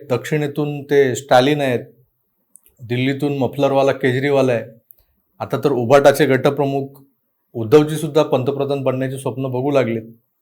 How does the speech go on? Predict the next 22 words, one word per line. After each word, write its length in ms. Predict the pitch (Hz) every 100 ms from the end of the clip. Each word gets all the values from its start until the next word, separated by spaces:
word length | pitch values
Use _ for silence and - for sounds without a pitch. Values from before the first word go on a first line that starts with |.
| _ - _ _
युपीत 240 | 131 131 165 156
अखिलेश 440 | 127 156 151 147
वाय 240 | 147 127 110
आहे, 100 | 107
तिकडे 320 | 120 131 131
बिहारमध्ये 560 | 120 135 135 139 135
ललवा 440 | 131 120 123 135 139
और 100 | 127
ललवा 300 | 120 123 127
के 100 | 135
नाती, 540 | 120 113 135 117 - 110
नातीने, 520 | 113 110 139 135 120
अ, 460 | - 113 107 104 104 - _ _ _ _ _ -
ललवा 340 | 110 110 123
के 260 | 117 135 120
सपूत 360 | 123 120 135 113 - _ 127
तेजस्वी 420 | 113 120 123 113
यादव, 320 | 101 107 95 _ _ _ _ -
गेला 200 | 113 123
बाजार 280 | 127 131 135
योगेंद्र 420 | 113 120 131 139 143
यादव, 420 | 120 104 107